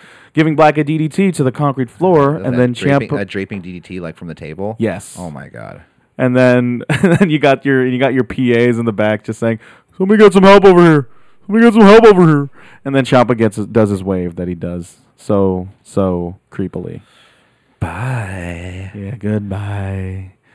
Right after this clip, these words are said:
Speaker 1: And then it goes to our main event, Undisputed Era.
Speaker 2: And you
Speaker 1: Oh.
Speaker 2: announced the Fatal Four Way, right, for next
Speaker 1: Yeah, I
Speaker 2: week?
Speaker 1: just
Speaker 2: Okay,
Speaker 1: did.
Speaker 2: okay.
Speaker 1: Yeah. And then
Speaker 2: Shows how
Speaker 1: we
Speaker 2: much I was paying attention.
Speaker 1: Uh-huh. Uh, blah, blah, blah.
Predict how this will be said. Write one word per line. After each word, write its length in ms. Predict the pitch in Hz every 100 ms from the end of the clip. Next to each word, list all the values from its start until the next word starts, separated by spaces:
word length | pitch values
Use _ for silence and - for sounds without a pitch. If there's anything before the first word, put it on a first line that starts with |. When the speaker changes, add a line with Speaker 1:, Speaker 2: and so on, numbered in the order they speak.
| _ _ _ _ _ _ _ _ _ _ -
Speaker 1:
And 160 | 123 160
then 320 | 196 208 196
it 80 | 165
goes 240 | 175 180
to 80 | 190
our 100 | 180
main 200 | 185 214
event, 760 | 208 196 233 214 - - - - - -
Undisputed 500 | 151 147 175 208 202
Era. 220 | 143 143
Speaker 2:
And 80 | 170
you 80 | 156
Speaker 1:
Oh. 40 |
Speaker 2:
announced 240 | 151 151
the 140 | - 120
Fatal 240 | - 117
Four 220 | 107 135
Way, 80 | 123
right, 180 | 92 101
for 60 | 98
next 160 | 95
Speaker 1:
Yeah, 80 | 139
I 40 |
Speaker 2:
week? 80 | 120
Speaker 1:
just 140 | 110 92
Speaker 2:
Okay, 100 | 90
Speaker 1:
did. 140 | 80 78
Speaker 2:
okay. 100 | 90
Speaker 1:
Yeah. 80 | 90 _ _ _ _
And 200 | 139 151
then 500 | 175 185 175 190 170
Speaker 2:
Shows 180 | 135 113
how 60 | 95
Speaker 1:
we 20 |
Speaker 2:
much 140 | 92
I 60 | 104
was 100 | 104
paying 160 | 78
attention. 380 | 78 95 78 87 -
Speaker 1:
Uh-huh. 400 | 107 98 117 156 - _ _ _ _ _ _ _ -
Uh, 420 | 104 104 104 101 95 _ _ _ -
blah, 320 | 113 113 113
blah, 20 |
blah. 200 | 104 87